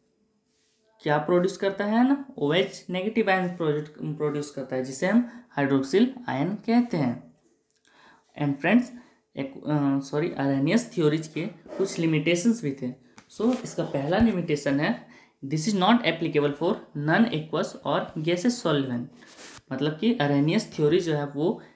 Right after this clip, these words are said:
नॉन एक्वस और गैसेस सॉल्वेंट्स में एप्लीकेबल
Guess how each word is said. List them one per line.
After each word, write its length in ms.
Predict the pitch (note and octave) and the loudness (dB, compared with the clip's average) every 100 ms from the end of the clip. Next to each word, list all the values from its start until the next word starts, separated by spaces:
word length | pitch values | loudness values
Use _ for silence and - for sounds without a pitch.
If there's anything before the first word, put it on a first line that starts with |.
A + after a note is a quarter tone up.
| - | -6
नॉन 300 | C#3+ D3+ G#3+ | 0 2 4
एक्वस 720 | - C#3+ - F#3 D#3+ - - _ | 2 -2 -2 0 0 -4 -16 _
और 220 | C#3+ F3 D#3 | -2 -2 2
गैसेस 500 | C3+ F3 G#3 G#3+ - | 0 2 0 -2 0
सॉल्वेंट्स 520 | C3+ C3+ D#3 D#3 D#3+ | 2 2 0 -2 -2
में 280 | F3+ B3 - - C#3 | -2 -2 -6 -14 -8
एप्लीकेबल 720 | C3+ C#3 C3+ C3 C3 G#3+ | 0 0 2 2 2 2